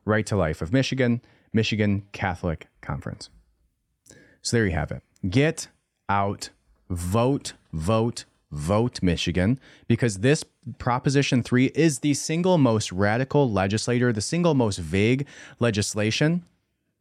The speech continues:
the single most radical legislation that has ever been proposed r-, surrounding abortion, surrounding children's rights to get sterilized without parental consent,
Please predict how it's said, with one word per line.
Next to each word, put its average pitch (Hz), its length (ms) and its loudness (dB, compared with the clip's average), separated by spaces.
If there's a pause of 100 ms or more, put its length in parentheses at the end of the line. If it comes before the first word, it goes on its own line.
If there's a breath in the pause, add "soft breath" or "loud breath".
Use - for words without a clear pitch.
(260)
the 110 80 2
single 147 280 0
most 131 220 2
radical 98 460 0
legislation 143 720 2 (260 loud breath)
that 104 400 -2 (180)
has 143 260 0
ever 156 200 2
been 127 220 2
proposed 104 500 0
r-, 92 200 -2
surrounding 98 580 0
abortion, 92 540 0 (220 loud breath)
surrounding 107 460 2
children's 120 720 0
rights 92 400 -2
to 107 320 0
get 117 300 -2
sterilized 117 800 0
without 101 260 -2
parental 95 340 -2
consent, 98 500 -2